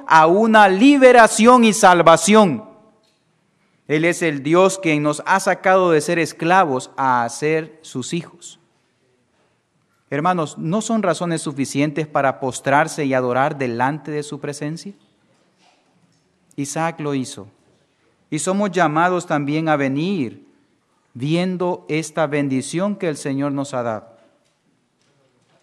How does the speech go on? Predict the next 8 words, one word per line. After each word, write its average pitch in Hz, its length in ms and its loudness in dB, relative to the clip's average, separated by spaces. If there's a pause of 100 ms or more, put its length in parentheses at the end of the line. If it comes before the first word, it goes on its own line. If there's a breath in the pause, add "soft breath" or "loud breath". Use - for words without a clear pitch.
(3250)
Ahora, 175 520 -2
¿qué 254 160 -4
pasa 226 640 2
a - 20 4
raíz 165 320 0
de 165 380 -2
estas 185 560 0
acciones 170 1040 -2